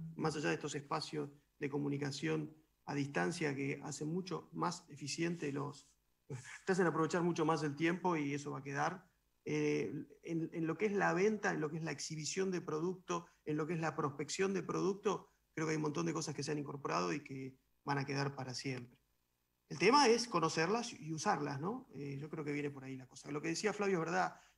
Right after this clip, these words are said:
eh, pero Flavio, eso es un tema de un rato, yo no, no puede durar para siempre lo que estamos viviendo. Cuando vos querés, como decía Flavio, o comprar de afuera o vender hacia afuera, realmente es un, es una, es increíble le, lo, lo que hay que hacer. Pero bueno,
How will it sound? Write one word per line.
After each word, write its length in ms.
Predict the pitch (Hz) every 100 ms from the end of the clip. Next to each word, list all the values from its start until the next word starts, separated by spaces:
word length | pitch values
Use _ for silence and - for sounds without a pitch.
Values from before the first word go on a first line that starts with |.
| _
eh, 100 | -
pero 220 | 147 220 233
Flavio, 240 | 240 226
eso 100 | 220
es 80 | 208
un 100 | 196
tema 200 | 202 190
de 60 | 170
un 120 | 165
rato, 260 | 151 156 147
yo 120 | 160
no, 160 | 156
no 180 | 165 175
puede 160 | 175 170
durar 420 | 160 156 156 - -
para 160 | 143
siempre 280 | 139 165 151
lo 100 | 147
que 60 | 135
estamos 260 | 156 147
viviendo. 500 | 143 156 165 170 175 _ _ _ -
Cuando 180 | 151 165
vos 140 | 190
querés, 420 | 170 170 170 -
como 140 | - 151
decía 180 | 147 160
Flavio, 380 | 165 160 151 - - -
o 100 | 139
comprar 340 | 151 165 180
de 60 | 170
afuera 340 | 180 180 160
o 40 |
vender 260 | 151 151 160
hacia 220 | 147 151
afuera, 360 | 139 165 165 - _ _ -
realmente 400 | 156 160 165 151
es 180 | -
un, 320 | 147 139 143 151
es 160 | 151
una, 400 | 147 143 147 139 - - _ _ _ -
es 160 | 143
increíble 360 | 147 143 151 151
le, 280 | 143 143 143
lo, 160 | 139
lo 240 | - 139 143
que 80 |
hay 80 | 143
que 80 | 143
hacer. 260 | 143 147 -
Pero 120 | 170
bueno, 200 | 196